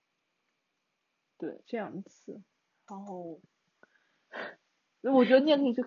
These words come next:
Speaker 1: 呃，但我其实现在就很想看富勒其他书，他有一本书叫《设计革命》，然后《地球号宇宙飞船操作指南》。
Speaker 2: 哦，有点想看最后这一本，哎，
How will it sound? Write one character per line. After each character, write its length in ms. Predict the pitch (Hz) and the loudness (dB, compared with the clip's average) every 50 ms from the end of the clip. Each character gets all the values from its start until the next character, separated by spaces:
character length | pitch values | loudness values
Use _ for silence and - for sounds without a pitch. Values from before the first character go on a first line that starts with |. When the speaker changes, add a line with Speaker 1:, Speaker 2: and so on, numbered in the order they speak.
| - - - | -6 -4 -4
Speaker 1:
呃， 100 | 247 233 - | -4 0 4
但 160 | - 359 330 277 | 6 6 6 6
我 80 | 214 | 4
其 220 | 208 - - 247 247 | 0 -2 -4 -6 -2
实 0 | |
现 80 | 240 | 2
在 160 | 311 277 262 | 2 2 2
就 80 | 247 233 | 2 0
很 100 | 226 240 | -2 -2
想 120 | 233 190 | -2 -2
看 180 | 180 - 233 220 | -2 -4 -6 -4
富 100 | - 247 | -4 -4
勒 120 | 233 220 196 | -4 -4 -4
其 60 | - | -4
他 180 | 202 196 208 208 | -2 -2 -2 -2
书， 180 | - - 196 | -4 -8 -8
他 160 | - 247 262 | -2 0 2
有 60 | 240 240 | 2 2
一 20 | |
本 160 | 196 180 175 185 | 2 0 -2 -4
书 440 | - - - - - 233 226 226 | -6 -16 -16 -10 -8 -6 -6 -4
叫 280 | 226 - 240 226 214 208 - - _ _ | 2 6 8 8 8 8 4 0 _ _
《设 220 | - - - 269 233 | -6 0 2 2 2
计 120 | 226 240 | 2 0
革 200 | 165 - 175 170 | -4 -4 -4 -4
命》， 300 | 180 220 247 233 208 185 175 | -6 -8 -10 -10 -10 -8 -6
然 160 | 175 175 196 | -6 -6 -4
后 200 | 208 214 214 202 208 | -4 -4 -4 -4 -4
《地 240 | - 277 269 233 226 - | -6 -6 -6 -6 -8 -10
球 380 | - - 208 185 185 196 208 220 | -8 -4 -2 0 0 0 -2 -2
号 540 | - - 262 254 240 226 214 202 196 190 | 0 6 8 10 10 10 8 8 4 0
宇 220 | 190 196 185 180 170 - | -4 -8 -16 -20 -16 -10
宙 260 | 233 240 226 214 214 | -8 -6 -6 -6 -8
飞 240 | 214 - 247 247 254 | -8 -10 -10 -10 -10
船 340 | 240 - - 190 170 175 180 | -12 -10 -8 -6 -6 -6 -8
操 260 | - - 226 226 233 | -6 -4 -4 -4 -4
作 180 | 226 254 233 208 | -6 -8 -10 -10
指 180 | - - - - | -12 -16 -20 -8
南》。 100 | - - 247 | 0 4 6
Speaker 2:
哦， 100 | 240 247 | 8 8
有 160 | 233 226 240 | 8 8 8
点 160 | 247 285 311 285 | 8 6 4 2
想 180 | - 233 196 | 2 0 0
看 200 | 196 - 254 262 | 0 -2 -4 -2
最 120 | - 269 254 | 0 0 2
后 180 | 247 269 233 | 2 2 2
这 180 | 208 - 190 165 | 2 0 -2 -2
一 60 | 160 | -2
本， 160 | - - - | -4 -6 -8
哎， 280 | - 73 - - 185 | -8 -8 -10 -12 -14